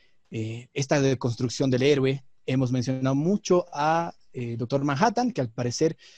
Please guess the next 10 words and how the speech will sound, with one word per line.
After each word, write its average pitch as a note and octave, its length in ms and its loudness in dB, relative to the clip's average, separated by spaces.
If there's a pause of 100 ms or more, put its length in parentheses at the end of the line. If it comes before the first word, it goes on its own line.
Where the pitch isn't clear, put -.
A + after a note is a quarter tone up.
(220)
es C#3 480 -2
un, C#3 920 -4
un B2+ 140 -4
personaje B2+ 500 -8
bastante F3+ 640 -4
interesante, C#3+ 720 -4
muy, D3 400 -2
muy E3 200 -4
bien C#3+ 220 -4
desarrollado, D3 840 -2